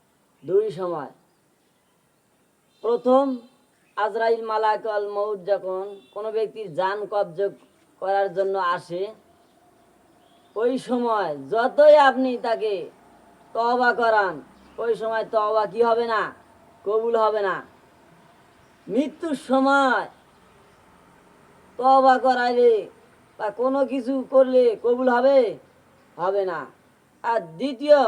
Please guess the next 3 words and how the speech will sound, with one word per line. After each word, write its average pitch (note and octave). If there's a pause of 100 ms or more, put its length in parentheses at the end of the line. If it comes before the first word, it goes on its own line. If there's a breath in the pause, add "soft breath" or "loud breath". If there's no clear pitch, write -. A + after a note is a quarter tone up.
(540)
সময়, G#3 (3000)
সূর্য D4
যখন A#3+